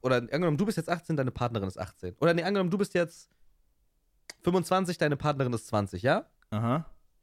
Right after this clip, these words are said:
Speaker 1: Und du hast so einen Wert, wo du weißt, du warst mit zwanzig genauso, wie jetzt deine Partnerin ist, äh, aber du weißt, dass das halt falsch ist, wie sie das gerade denkt. Aber du weißt auch, dass du mit zwanzig genauso warst.
Speaker 2: Mm,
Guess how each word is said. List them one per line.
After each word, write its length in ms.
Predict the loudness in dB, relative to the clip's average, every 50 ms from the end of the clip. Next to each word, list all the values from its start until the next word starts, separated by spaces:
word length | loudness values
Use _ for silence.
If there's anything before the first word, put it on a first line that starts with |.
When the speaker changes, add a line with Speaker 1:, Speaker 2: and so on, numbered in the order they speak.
| _ _ _ _ _ _ _ _
Speaker 1:
Und 260 | _ 4 4 4 2
du 240 | 2 2 2 2 0 -4 _
hast 240 | -2 -2 -2 0 2
so 80 | 2
einen 160 | 2 2 4
Wert, 340 | 4 4 6 6 4 2 0
wo 60 | -2
du 140 | 0 2 4
weißt, 280 | 4 4 4 4 2 0
du 60 | 2
warst 240 | 4 4 4 2 0
mit 100 | -6 -2
zwanzig 300 | 0 0 0 0 -2 -4
genauso, 400 | 0 2 2 2 2 0 0 -2
wie 80 | 0
jetzt 240 | 0 0 -2 0 0
deine 140 | -2 -2 -2
Partnerin 400 | 0 -2 -2 0 0 0 0 0
ist, 320 | 0 0 0 -2 -4 -16 _ _ _ _ _ _ _ _ _ _ _ _ _ _ _ _ _ _
äh, 220 | 2 4 4 4 2
aber 260 | 2 2 4 4 4
du 140 | 2 2 2
weißt, 500 | 4 4 4 4 4 0 -4 -12 -20 -20 _ _ _ _ _ _ _ _ _ _ _ _ _ _
dass 180 | 0 0 2
das 180 | 0 -2 -2 0
halt 140 | -2 -2 -2
falsch 320 | 0 2 2 2 2 2
ist, 140 | -2 -6 -4
wie 80 | -4 -2
sie 160 | 0 2 2
das 180 | 2 2 2
gerade 180 | 0 0 0 0
denkt. 160 | 0 -2 -2
Aber 120 | -2 -2 -2
du 120 | 0 2
weißt 280 | 4 4 4 2 0 -2
auch, 160 | -2 -2 0
dass 160 | -2 -4 0
du 100 | 0 2
mit 160 | 2 2 0
zwanzig 240 | 0 -2 -2 -2 -4
genauso 340 | -2 2 2 2 2 2 -2
warst. 300 | -2 -4 -4 -6 -10 _ _ _ _ _ _ _ _ _ _ _ _ _ _ _ _ _ _ _ _ _ _ _ _ _
Speaker 2:
Mm, 260 | -4 -2 -2 0 -2